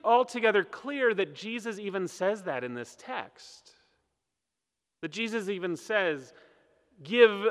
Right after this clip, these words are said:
of your money like the widow." What Jesus says is that the widow's giving of everything she had is more than what the others are giving. And that's not wrong, right? Like, much of what Jesus says, he points to the obvious.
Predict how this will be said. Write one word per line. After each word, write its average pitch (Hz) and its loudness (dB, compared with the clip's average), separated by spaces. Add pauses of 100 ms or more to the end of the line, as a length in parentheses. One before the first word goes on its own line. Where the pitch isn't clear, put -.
(140)
of 180 4
your 180 6
money 190 4
like 170 4
the 156 -2
widow." 160 -6 (1500)
What 208 4
Jesus 262 0
says 160 0
is 196 -6
that 202 0
the 208 6
widow's 214 4
giving 196 6
of 156 4
everything 185 6
she 151 -6
had 180 4
is 165 4
more 190 6
than 214 2
what 202 4
the 240 0
others 151 4
are 220 2
giving. 202 -2 (460)
And 285 4
that's 180 4
not 240 2
wrong, 147 6
right? 208 4 (240)
Like, 233 2
much 262 4
of 240 0
what 202 6
Jesus 202 -2
says, 196 2
he 254 -2
points 226 -4
to 226 2
the 202 4
obvious. 254 2